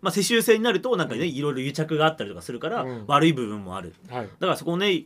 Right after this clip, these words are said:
Speaker 1: こう考えていかなきゃなっていう、ちょっとね、
Speaker 2: うん。
Speaker 1: 社会派的なちょっと話したけど。
Speaker 2: そうですね。
Speaker 1: でもまさにそうなんだよね。
Speaker 2: うん。
Speaker 1: 結局、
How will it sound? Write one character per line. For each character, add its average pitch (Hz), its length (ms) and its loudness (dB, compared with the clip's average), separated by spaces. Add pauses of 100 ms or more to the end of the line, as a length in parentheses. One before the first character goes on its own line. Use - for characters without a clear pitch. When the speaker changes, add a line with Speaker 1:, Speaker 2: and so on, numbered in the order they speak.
Speaker 1:
こ 123 160 -6
う - 20 -12
考 147 180 -2
え 143 60 4
て 120 60 -8
い - 40 -8
か 101 40 -12
な 95 80 -14
き 95 80 -14
ゃ - 20 -14
な 127 120 -2
っ 131 80 -8
て 98 60 -12
い 87 40 -12
う、 - 20 -12
ち 104 80 -8
ょ - 40 -6
っ - 20 -16
と - 120 -18
ね、 113 100 -6
Speaker 2:
う - 20 -4
ん。 101 40 -4
Speaker 1:
社 131 140 -4
会 151 140 2
派 143 180 0
的 135 200 -6
な 123 100 -6
ち 127 80 -8
ょ 123 40 -4
っ - 40 -12
と - 80 -18
話 95 260 -12
し - 60 -16
た 92 80 -12
け 87 100 -14
ど。 87 120 -12
Speaker 2:
そ 143 180 0
う - 40 0
で 113 40 -8
す 95 120 -16
ね。 131 120 -18
Speaker 1:
で 143 60 -10
も 151 80 -2
ま 254 60 -2
さ 269 100 0
に 131 80 -4
そ 143 120 -6
う 143 40 -6
な 120 80 -4
ん 107 60 -10
だ 92 60 -12
よ 95 60 -12
ね。 107 160 -10
Speaker 2:
う - 20 -4
ん。 131 40 -4
Speaker 1:
結 131 160 -2
局、 165 280 -2